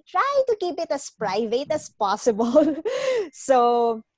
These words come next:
uh, mostly it would be my Facebook profile and other social media profiles would be full of memes, I guess, <laughs> and food. So I, I try to, I try to keep it light as much as possible,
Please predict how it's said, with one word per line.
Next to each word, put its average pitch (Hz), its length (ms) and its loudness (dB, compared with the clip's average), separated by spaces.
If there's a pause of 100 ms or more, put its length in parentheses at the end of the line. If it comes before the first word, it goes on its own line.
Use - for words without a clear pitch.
(1400)
uh, 196 240 -2
mostly 247 600 2
it 226 100 -10
would 208 200 0
be 196 340 -12 (340)
my 285 220 0
Facebook 277 540 0
profile 214 720 2
and 190 360 -12 (200)
other 214 220 -2
social 226 320 -4
media 214 240 -4
profiles 202 400 -6
would 202 120 -4
be 196 100 -12
full 196 260 -8
of 190 100 -12 (800)
memes, 233 480 -2
I 208 80 -6
guess, 196 340 -2 (420)
<laughs> - 400 -18
and 240 340 -2 (380)
food. 233 440 0
So 226 320 0 (100)
I, 302 220 0
I 330 100 2
try 381 240 0
to, 415 120 0 (140)
I 202 180 -4
try 240 140 -2
to 311 120 -6
keep 240 240 -10
it 220 160 -4
light 185 400 -6 (180)
as 220 160 -10
much 247 200 -10
as 262 120 -8
possible, 196 680 -4